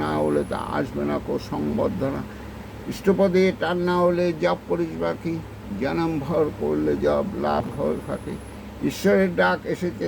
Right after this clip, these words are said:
তার কাজে তোর সঙ্গতি, যোগান দিয়ে ধন্য হ তুই হোক দলিত দুর্গতি। ইষ্টগুরু পুরুষোত্তম প্রতীক গুরু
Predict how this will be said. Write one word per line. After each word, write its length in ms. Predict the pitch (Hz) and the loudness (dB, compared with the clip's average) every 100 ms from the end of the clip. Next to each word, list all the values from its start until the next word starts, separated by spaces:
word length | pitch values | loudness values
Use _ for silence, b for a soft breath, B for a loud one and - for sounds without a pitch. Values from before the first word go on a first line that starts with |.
| 165 | -2
তার 280 | 156 160 165 - | 0 2 2 2
কাজে 280 | 156 165 170 - | 0 0 -2 0
তোর 180 | 165 165 151 - | 0 0 -2 -4
সঙ্গতি, 520 | 160 160 165 - 143 - - 113 | -4 0 -2 -2 -8 -10 -12 0
যোগান 320 | 139 160 165 165 | 2 4 2 2
দিয়ে 220 | 156 160 156 151 | 2 2 2 0
ধন্য 260 | 151 147 160 156 143 | -2 -2 0 -2 -2
হ 20 | 165 185 - - | -6 -6 -10 -6
তুই 180 | 143 165 139 | -2 -2 -2
হোক 160 | 156 143 131 | -2 -4 0
দলিত 320 | 151 151 143 143 131 | 0 0 0 0 2
দুর্গতি। 520 | 147 - 143 135 135 120 B B B - | 0 0 0 -2 -4 -8 B B B -8
ইষ্টগুরু 480 | 139 - 190 190 190 185 180 | -8 0 4 6 6 4 4
পুরুষোত্তম 680 | 180 175 185 175 - 170 170 175 | 0 0 -2 -4 -2 -2 -2 -2
প্রতীক 320 | 165 180 82 156 | -2 -2 -2 -2
গুরু 200 | 156 165 | 0 2